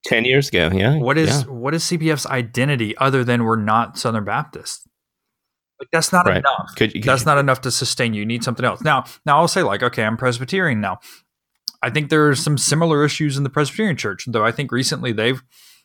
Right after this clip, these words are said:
Speaker 2: done the hard work of taking stands and people are leaving and, and, you know, they've said, "You know what, we're gonna be a smaller, but we're gonna be more intentional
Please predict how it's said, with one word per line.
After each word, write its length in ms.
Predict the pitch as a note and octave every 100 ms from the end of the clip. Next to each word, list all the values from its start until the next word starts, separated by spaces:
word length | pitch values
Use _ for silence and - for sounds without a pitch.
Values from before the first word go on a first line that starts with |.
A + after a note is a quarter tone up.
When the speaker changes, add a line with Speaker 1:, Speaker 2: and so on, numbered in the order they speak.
| _ A#2+
Speaker 2:
done 200 | G#2 G#2+
the 80 | A#2+
hard 220 | A2+ A#2+
work 240 | G#2+ C3+ B2
of 160 | G2+ G#2 _ -
taking 320 | A2+ C3+ A#2+
stands 580 | - A#2 A2 E3 D3 G#2
and 160 | F#2+ - - _
people 220 | A#2+ G#2+
are 140 | B2 A2
leaving 420 | A2 B2 F#3 E3
and, 220 | G#2 G2+ _ - - -
and, 380 | A#2 A2 A2 G#2+
you 140 | A#2 G#2+
know, 260 | G2 B2+ -
they've 360 | A2 G#2 A2
said, 220 | - A#2+ A#2+
"You 60 |
know 160 | A2+ C#3+
what, 80 | B2+
we're 100 | A2
gonna 140 | A2+
be 100 | G#2
a 80 | G2
smaller, 600 | - B2 G#2+ A2 C#3+ G#3 _ - _
but 200 | A2 G#2+
we're 100 | G#2
gonna 120 | G#2+
be 320 | G2+ G#2+ G2+ G#2
more 220 | G#2+ G#2
intentional 600 | G2+ - A#2 - C#3+